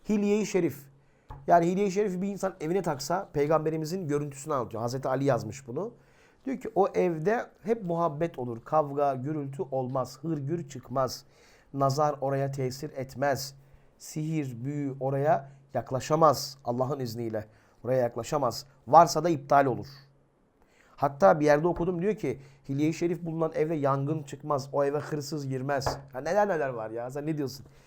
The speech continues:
Bir tane Hilye-i Şerif afişi yolluyorum bedava. Hizbul Masun. İmam Gazali Hazretleri'nin mübarek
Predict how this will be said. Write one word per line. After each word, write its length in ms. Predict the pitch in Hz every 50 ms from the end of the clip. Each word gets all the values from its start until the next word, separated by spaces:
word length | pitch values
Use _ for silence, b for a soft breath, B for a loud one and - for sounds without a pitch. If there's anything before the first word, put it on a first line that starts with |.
| B B B
Bir 60 | -
tane 220 | - 147 151 165 156
Hilye-i 260 | 160 156 156 160 156
Şerif 260 | 139 160 160 - -
afişi 320 | 139 135 - - - -
yolluyorum 400 | 170 143 131 120 120 117 113 113
bedava. 480 | 127 143 139 131 120 113 113 107 104 101 - _ _ _ b b b b b b b b b b _ -
Hizbul 420 | 180 185 160 156 160 180 190 185
Masun. 580 | 170 147 147 143 143 139 - - 175 143 123 B B B B B B -
İmam 320 | 139 143 147 147 147 147
Gazali 600 | 139 143 143 131 139 143 143 143 147 165 165 151
Hazretleri'nin 600 | 139 - 139 135 127 135 113 107 117 127 120 120
mübarek 600 | 120 120 123 127 127 123 127 147 165 190 180 -